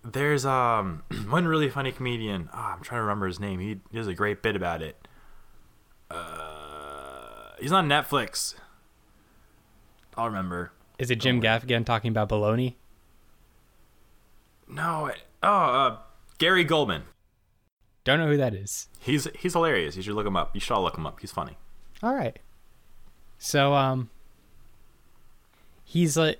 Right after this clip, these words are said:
Speaker 2: hi-, Monty's kinda like, "Oh, you know, what happened to you in Europe with the basil, the oregano, the Gina?"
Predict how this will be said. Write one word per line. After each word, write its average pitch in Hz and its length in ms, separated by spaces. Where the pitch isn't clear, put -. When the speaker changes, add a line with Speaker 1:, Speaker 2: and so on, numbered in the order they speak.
Speaker 2:
hi-, 147 280
Monty's 139 460
kinda 127 220
like, 120 220
"Oh, 135 240
you 120 160
know, 117 400
what - 140
happened 120 320
to 113 60
you 113 140
in 107 120
Europe 104 340
with 113 160
the 104 80
basil, 120 560
the 110 140
oregano, 113 640
the 104 140
Gina?" 113 580